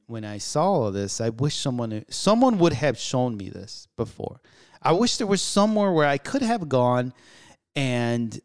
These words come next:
objectively seen what it was to be an elder, because I didn't realize this. They, they painted in a way that it's prestigious, that it's a respectable position, that it comes with a lot, a good name,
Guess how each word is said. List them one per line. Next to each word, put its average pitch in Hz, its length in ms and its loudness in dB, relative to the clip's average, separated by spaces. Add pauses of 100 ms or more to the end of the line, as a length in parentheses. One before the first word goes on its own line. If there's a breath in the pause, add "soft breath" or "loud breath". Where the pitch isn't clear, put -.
objectively 185 880 0
seen 123 580 -4
what 127 240 2
it - 140 -12
was 117 440 0
to - 120 -10
be 104 240 -6
an 101 80 -10
elder, 95 380 -10
because 123 180 -12
I 123 120 -2
didn't 135 260 -4
realize 131 480 -4
this. - 160 -20
They, 120 120 -6
they 117 280 -4
painted 151 500 -4
in 139 140 -4
a 113 60 -6
way 117 340 -2 (840 soft breath)
that 110 240 -2
it's 113 160 -4
prestigious, 165 960 -4 (600)
that 117 140 -2
it's 110 180 -8
a - 20 -8
respectable 160 640 -2
position, 165 680 -4 (680 soft breath)
that 110 140 -4
it 110 120 -6
comes 135 440 -4
with 104 540 -6 (400)
a 107 60 -8
lot, 110 500 -2
a 123 100 -2
good 131 260 0
name, 147 600 -2